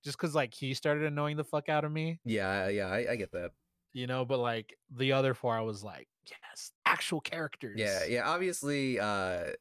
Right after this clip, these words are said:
Speaker 2: Angel, you know, I actually really like
Speaker 1: Yeah.
Speaker 2: Angel's voice. Um, she had a really
Speaker 1: Yeah.
Speaker 2: nice voice.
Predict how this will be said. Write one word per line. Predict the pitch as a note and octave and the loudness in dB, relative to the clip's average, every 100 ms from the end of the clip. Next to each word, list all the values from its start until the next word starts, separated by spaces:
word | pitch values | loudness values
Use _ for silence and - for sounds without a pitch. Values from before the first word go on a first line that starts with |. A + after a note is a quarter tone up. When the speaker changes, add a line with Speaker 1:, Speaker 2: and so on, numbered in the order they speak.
| A#2+ | -4
Speaker 2:
Angel, | A2 G2 F#2+ F#2 - - | -2 -2 -4 -6 -10 -10
you | F#2 | -8
know, | F#2 | -4
I | A#2 | -2
actually | D#3 - F#3 | 0 0 0
really | A#2 A2 | 0 2
like | G2 F#2 | 0 0
Speaker 1:
Yeah. | G2 | -6
Speaker 2:
Angel's | F#2 F#2 | -6 -10
voice. | F#2 E2+ E2+ - - _ _ _ _ _ | -8 -8 -8 -10 -12 _ _ _ _ _
Um, | F#2 F2+ F2+ | -6 -6 -6
she | - | -4
had | A#2+ | -2
a | G#2+ | 0
really | F#2+ | 4
Speaker 1:
Yeah. | G3 D#3+ | 4 4
Speaker 2:
nice | E2+ F2 | 0 -8
voice. | - E2 E2+ - | -10 -10 -10 -12